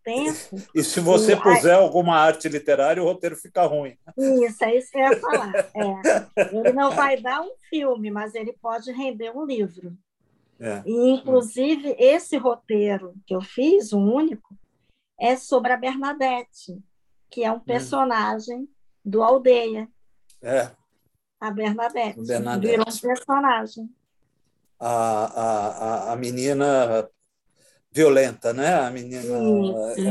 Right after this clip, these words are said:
Speaker 2: é, é, é. Eu, eu adorei. Eu vou, agora vamos falar um pouco do,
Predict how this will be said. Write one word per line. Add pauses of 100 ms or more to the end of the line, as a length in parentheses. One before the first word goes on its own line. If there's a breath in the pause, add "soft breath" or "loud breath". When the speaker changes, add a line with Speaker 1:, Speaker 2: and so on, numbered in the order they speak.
(120)
Speaker 2:
é,
é, (180)
é. (400)
Eu, (220 soft breath)
eu
adorei.
Eu
vou,
agora
vamos
falar
um
pouco
do,